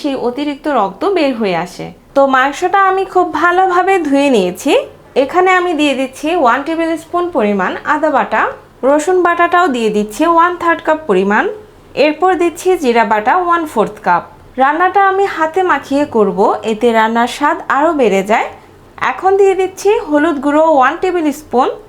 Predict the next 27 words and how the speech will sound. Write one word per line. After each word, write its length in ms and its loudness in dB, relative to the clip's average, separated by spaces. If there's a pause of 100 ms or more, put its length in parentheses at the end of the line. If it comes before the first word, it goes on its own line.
(120)
দিয়ে 240 2
দিচ্ছি 280 -4 (180)
মরিচের 440 0
গুঁড়া 180 4 (140)
থ্রি 140 -4 (100)
টেবিল 240 2 (140)
স্পুন। 260 0 (480)
আমার 180 2 (100)
ফ্যামিলির 480 0
সবাই 220 2 (100)
ঝাল 260 0
খেতে 240 -6
একটু 160 -6 (100)
পছন্দ 340 0 (140)
করে, 180 2 (560)
তো 60 2 (180)
আপনারা 320 0 (120)
যে 180 4
যেরকম 340 2 (140)
ঝাল 160 2 (120)
পছন্দ 320 0 (180)
করেন 240 2 (140)
সেই 200 0 (100)
অনুযায়ী 340 0 (100)
কমিয়ে 380 2
বাড়িয়ে 340 0
নেবেন। 260 0